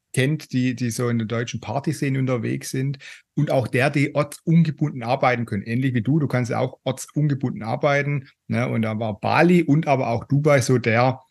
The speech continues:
ähm, ich sag mal, der Ort, wo man sein musste, wo man präsent sein musste. Hm, wie ist denn die Entwicklung, äh, Dubais aus, aus deiner Sicht? Äh, was denkst du denn, wie es weitergeht? Ist es ein Strohfeuer? War das jetzt Corona-bedingt,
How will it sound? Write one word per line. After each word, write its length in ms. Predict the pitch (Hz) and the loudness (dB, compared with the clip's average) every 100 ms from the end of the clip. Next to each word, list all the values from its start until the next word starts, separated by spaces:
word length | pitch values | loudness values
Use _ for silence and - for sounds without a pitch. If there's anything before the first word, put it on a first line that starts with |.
| _ _ _ _ _ _ _ _ - | _ _ _ _ _ _ _ _ -2
ähm, 360 | 120 117 123 | 2 2 0
ich 80 | 139 | 0
sag 80 | 123 | 2
mal, 140 | 123 | 2
der 220 | 120 135 143 | 4 4 4
Ort, 220 | 156 - | 4 4
wo 60 | |
man 200 | 139 135 | 4 4
sein 360 | 123 - 120 160 | 4 2 4 4
musste, 300 | 160 160 147 | 4 2 0
wo 60 | 127 | 0
man 100 | 120 | 0
präsent 380 | 127 117 113 139 | -2 -2 -2 -2
sein 240 | 123 110 | -2 0
musste. 420 | 110 107 - 107 - - - - - - _ - | 0 -2 -6 -8 -10 -20 -20 -20 -20 -20 _ 2
Hm, 720 | 147 143 151 220 233 190 165 - | 4 4 2 -6 -12 -14 -14 -10
wie 640 | 160 135 135 151 160 190 | -8 -6 -4 2 4 4
ist 240 | 208 - | 4 2
denn 140 | 220 196 | 4 6
die 120 | 180 | 6
Entwicklung, 720 | 139 151 156 156 147 135 135 | 4 2 2 4 4 4 -2
äh, 180 | 139 127 | -4 -2
Dubais 560 | 123 151 135 123 113 - | 0 2 4 4 2 0
aus, 320 | 120 113 - | 0 0 -2
aus 280 | 123 120 - | -4 -4 0
deiner 340 | 110 120 127 | 0 2 2
Sicht? 500 | 120 - 220 - - | 0 0 0 -2 -10
Äh, 200 | - 139 - | -4 -4 -4
was 260 | - 131 - | -6 -6 -2
denkst 280 | 131 160 - | 2 2 2
du 100 | 190 | 0
denn, 220 | 160 151 - | 2 0 0
wie 100 | 131 | 0
es 220 | 113 110 | 0 0
weitergeht? 640 | 101 175 - 208 - 185 180 | 2 2 0 0 2 0 0
Ist 160 | 143 | 0
es 160 | 143 - | -2 0
ein 80 | 120 | 0
Strohfeuer? 720 | - 131 196 - 185 185 165 | 2 2 2 4 6 6 4
War 120 | 131 | 2
das 100 | 135 | 2
jetzt 160 | 127 - | -2 0
Corona-bedingt, 1080 | 123 110 160 208 175 165 - 160 180 170 | 0 4 4 6 4 2 2 2 2 -2